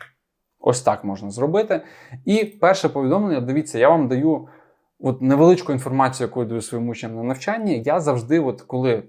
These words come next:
запускаю рекламу на переписку, користуюсь правилом двох-трьох відповідей. Перше, це завжди ствердження: «Я хочу купити».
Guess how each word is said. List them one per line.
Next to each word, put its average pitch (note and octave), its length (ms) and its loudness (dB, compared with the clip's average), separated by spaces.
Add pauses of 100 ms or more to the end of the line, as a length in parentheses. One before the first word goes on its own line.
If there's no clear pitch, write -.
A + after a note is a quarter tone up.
запускаю A2+ 440 -2
рекламу A2+ 300 -2
на A2 100 -8
переписку, E3+ 500 -2
користуюсь D#3+ 680 -6 (520)
правилом E3 760 4 (140)
двох-трьох D3 680 2
відповідей. G#2+ 480 -2
Перше, E3+ 320 2
це B2+ 160 -4
завжди A#2+ 340 -2
ствердження: G2+ 600 -2
«Я A#2+ 200 0
хочу C3 340 -4
купити». G2+ 420 -10